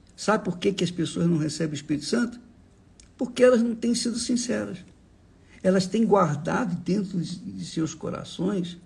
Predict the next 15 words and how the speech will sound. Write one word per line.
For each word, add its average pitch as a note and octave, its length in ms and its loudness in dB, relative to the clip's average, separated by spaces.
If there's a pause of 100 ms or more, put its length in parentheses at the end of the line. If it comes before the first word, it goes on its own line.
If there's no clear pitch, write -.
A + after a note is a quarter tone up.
mágoas, F3 600 0 (640)
ressentimentos. E3 1040 0 (1200)
Elas G#3+ 240 6
têm A#3 180 2
guardado F3 520 4
dentro E3+ 320 2
de C3+ 200 -2
si G#3 260 -2
sonhos, F3+ 500 2
projetos C#3+ 640 -2
pessoais D#3 720 0
que - 80 -8
ela C3 160 2
não A#3 180 4
fala. B2+ 680 2